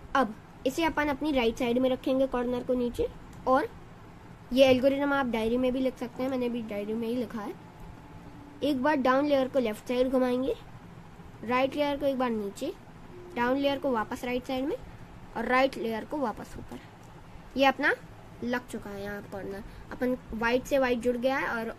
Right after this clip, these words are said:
orange से orange जुड़ गया है, और blue से ब्लू। अब ऐसे ही अपन इस side ले आएंगे। कभी कभार ऐसी भी सिचुए-, situation आती है जिसमें एक बार में नहीं लगता है, तो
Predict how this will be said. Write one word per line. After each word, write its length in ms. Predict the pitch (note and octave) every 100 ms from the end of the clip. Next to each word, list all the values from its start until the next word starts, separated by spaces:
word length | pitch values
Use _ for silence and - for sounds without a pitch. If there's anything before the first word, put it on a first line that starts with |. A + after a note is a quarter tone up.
| -
orange 300 | A3 A3 A#3+
से 100 | A#3+
orange 300 | A3+ A#3 A#3+
जुड़ 160 | A#3+ A#3
गया 180 | A#3+
है, 140 | B3+ G4+ - - -
और 100 | A3
blue 220 | A3 A3 A3
से 160 | C#4+
ब्लू। 200 | D4 G#3 - - - - - - C4+
अब 200 | A#3+ A3 - - -
ऐसे 220 | A#3+ C4
ही 120 | D4 C#4+
अपन 240 | - D#4
इस 180 | C4+ -
side 200 | A3+ G#3
ले 80 | F#3+
आएंगे। 320 | E3+ E3+ A3+ - - - -
कभी 140 | B3+
कभार 240 | C4+ D4 C#4+
ऐसी 260 | B3 B3+
भी 80 | D4+
सिचुए-, 520 | D4+ C#4 D4 C#4+ -
situation 540 | - B3 C4 C4+ D4 C#4+
आती 260 | A#3+ B3+
है 80 | C4+
जिसमें 320 | D4 C4 C4+ - - - - - C4
एक 180 | D4
बार 180 | C4 B3
में 120 | B3+
नहीं 200 | D4+ C4
लगता 320 | A#3+ G#3 - -
है, 180 | G3 A#3+ - - - -
तो 160 | B3